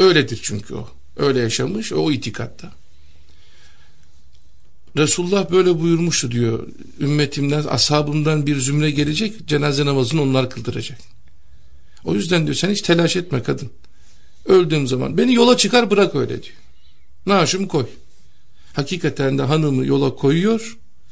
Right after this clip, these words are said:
Tam bu esnada hac vazifesini ifa etmekle meşgul olan Allah Resulü'nün sahabisinden kişilerin çok, çoğunlukta olduğu,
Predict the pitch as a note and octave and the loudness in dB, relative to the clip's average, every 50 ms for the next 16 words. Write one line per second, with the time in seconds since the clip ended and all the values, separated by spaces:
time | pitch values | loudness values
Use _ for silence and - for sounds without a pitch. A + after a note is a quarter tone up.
0 | - - - - - - - - - F3+ F#3+ F#3+ E3 C#3+ - C#3 A2+ - - - | -14 -14 -14 -14 -14 -14 -8 -2 2 4 4 4 4 4 4 2 2 0 0 0
1 | B2+ C3+ C#3+ F3 D#3+ B2 D#3+ F3+ - - C3+ C3+ A#2+ A#2+ B2 A#2 - B2+ A2+ - | 0 0 0 -2 0 2 2 2 2 2 2 2 2 2 0 0 0 0 0 0
2 | - A#2 A#2 A2+ A2+ - - - - - - - C#3 B2+ A#2+ - C#3 C3+ - - | 0 0 0 0 -2 -4 -8 -12 -14 -10 -4 -2 -2 -2 0 2 2 2 2 0
3 | - - C#3+ C#3 - - B2 A#2 A#2+ A2+ - - - C#3+ - - G#2+ G#2+ G#2+ A#2 | -2 -2 -2 -2 0 0 0 2 2 2 0 -2 -2 -4 -2 -2 -2 -2 -2 -2
4 | - C3+ - - - - - - - - - - - - - - - - - - | -4 -8 -12 -14 -14 -14 -14 -14 -14 -14 -14 -14 -14 -14 -14 -14 -14 -14 -14 -8
5 | - - B2 B2+ C#3+ E3+ F3+ D#3+ C#3+ C#3+ C#3 C3+ - - D3 E3 F3 E3 - - | -2 2 2 4 4 4 4 4 4 4 4 2 2 0 0 2 2 4 2 2
6 | C3+ B2 C3 C3 B2+ B2+ C3 B2 A#2 - B2+ B2+ A#2 A#2+ A#2 A2+ - - - - | 2 2 2 2 0 0 0 0 2 2 2 2 4 2 2 2 0 -4 -12 -14
7 | - - - - - - - - - - - C3 A#2+ - - C#3+ C3+ C#3+ C#3+ - | -14 -14 -14 -14 -14 -14 -14 -14 -12 -8 -4 -2 -2 0 2 2 0 0 0 -2
8 | - C3 A#2+ - - - - - - - - - - C3+ C3 B2 B2+ B2 A#2+ - | -2 -2 -4 -4 -8 -14 -14 -14 -14 -14 -10 -4 0 0 2 2 2 0 -2 -2
9 | - D3 C#3+ - - A#2 G#2 A2 - - A2+ - F3 - | 0 0 0 2 2 0 -2 -2 -2 -2 -2 -2 -2 -6